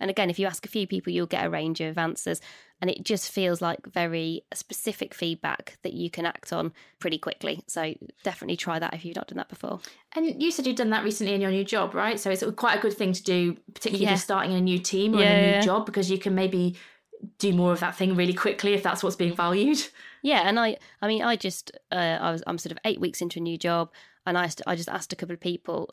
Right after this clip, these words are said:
Speaker 1: "Yeah, where do you think I add the most value at the moment since I've started?" And I got in my mind where I thought it might, it m-, that might be true, and sometimes that was right, and sometimes it wasn't, and sometimes it's the, depends on the individual and the context in which they've experienced you,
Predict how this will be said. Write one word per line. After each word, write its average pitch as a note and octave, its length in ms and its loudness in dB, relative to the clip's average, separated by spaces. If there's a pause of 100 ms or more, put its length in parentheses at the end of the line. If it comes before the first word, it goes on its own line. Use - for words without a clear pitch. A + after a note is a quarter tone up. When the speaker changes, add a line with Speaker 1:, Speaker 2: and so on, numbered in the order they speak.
(120)
Speaker 1:
"Yeah, F3+ 140 0
where F3+ 180 4
do F3+ 60 -6
you F3 40 -4
think F3 180 -4
I E3+ 100 0
add E3 100 -2
the - 80 -4
most E3 180 -2
value E3+ 220 -2
at F2 60 -6
the - 60 -2
moment E3+ 280 0
since - 180 -8
I've E3 140 -4
started?" - 560 -2 (720)
And F3+ 120 4
I G3 140 6
got F#3 200 -2
in F3+ 140 4
my E3+ 160 4
mind F3 360 2
where E3 120 0
I D#3+ 60 -2
thought E3 560 -2
it F#3 100 -2
might, - 200 -2 (120)
it - 140 0
m-, - 100 -2 (100)
that - 180 -2
might F3 260 0
be E3+ 80 -8
true, F#3+ 340 -2 (260)
and B3 140 0
sometimes C4 320 0
that - 120 0
was A#3 120 -2
right, B3 200 0
and A3 100 -2
sometimes A3 340 -2
it A#3 100 -2
wasn't, A3 380 -2
and F3 260 0 (280)
sometimes F#3 360 0
it's - 220 -4
the, F3+ 420 0
depends F#3 280 -4
on F3+ 80 2
the F3+ 80 2
individual F3+ 580 -2
and E3+ 120 0
the E3+ 60 -2
context - 460 -8
in F3 80 -2
which - 160 -2
they've E3+ 200 -2
experienced - 720 -2
you, F3 200 -2